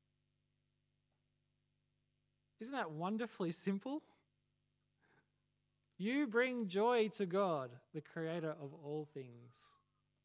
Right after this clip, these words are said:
That's why he did it. Secondly, that we might live for him,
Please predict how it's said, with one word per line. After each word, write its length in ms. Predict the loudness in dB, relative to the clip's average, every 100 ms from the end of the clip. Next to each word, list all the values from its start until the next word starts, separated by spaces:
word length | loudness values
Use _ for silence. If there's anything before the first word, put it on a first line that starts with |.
| _ _ _
That's 220 | -16 -14
why 140 | -12 -10
he 40 |
did 180 | -8 -8
it. 140 | -10 -12 _ _ _ _ _ _ _ _ _ _ _ _ _ _ _
Secondly, 760 | -4 -4 0 -2 0 -2 -4 -8 _ _ _ _ _ _ _ _ _ _ _ _ _ _
that 100 | -4
we 100 | 0
might 240 | 2 0
live 200 | 0 -2
for 220 | 0 0 0
him, 420 | 0 -2 -6